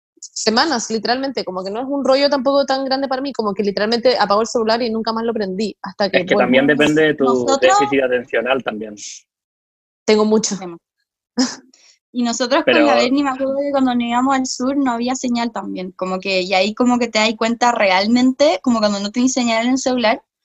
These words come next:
Speaker 3: nos damos cuenta como realmente todo lo que dependemos de la weá, porque nos metíamos como por inercia, te metías a Instagram o, o como Twitter, y
Speaker 1: Mm.
Speaker 3: cachai que,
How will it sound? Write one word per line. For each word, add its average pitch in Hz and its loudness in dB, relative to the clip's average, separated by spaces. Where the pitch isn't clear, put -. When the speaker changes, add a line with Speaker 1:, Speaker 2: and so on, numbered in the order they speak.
Speaker 3:
nos 226 2
damos 254 4
cuenta 269 2
como 226 -4
realmente 240 2
todo 247 2
lo 247 0
que 254 2
dependemos 226 -4
de 262 -8
la 247 0
weá, 247 2
porque 220 -2
nos 220 0
metíamos 240 0
como 247 -2
por 226 -2
inercia, 254 0
te 302 -2
metías 254 0
a 254 2
Instagram 196 -4
o, 196 -2
o 208 -2
como 202 -6
Twitter, 240 -2
y 208 0
Speaker 1:
Mm. 202 -2
Speaker 3:
cachai 220 -2
que, 254 -2